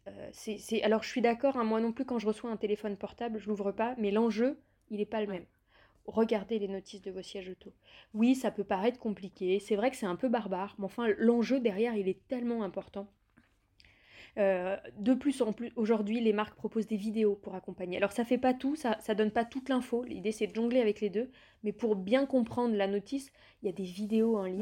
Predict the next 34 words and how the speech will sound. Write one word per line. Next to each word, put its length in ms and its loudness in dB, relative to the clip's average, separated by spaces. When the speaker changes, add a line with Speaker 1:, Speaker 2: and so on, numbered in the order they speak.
Speaker 2:
Ouais. 80 -6
Speaker 1:
M-, 180 -2
même 180 6
moi, 140 4
sur 140 -2
Sécurant, 340 0
je 100 -8
fais 100 -4
des 120 -2
vidéos. 520 0
Alors, 160 -10
c'est 120 -6
pas 120 0
la 100 4
vidéo 340 4
de 60 0
la 120 4
marque, 300 -2
c'est 100 -8
plutôt 180 -6
des 100 0
vidéos 260 0
générales, 380 -2
mais 100 2
ça 140 -8
peut 140 -6
donner 240 2
des 120 2
pistes. 300 -10
Speaker 2:
Mm. 40 -14
Speaker 1:
Franchement, 380 2
prenez 300 4
le 80 -6
temps. 200 -6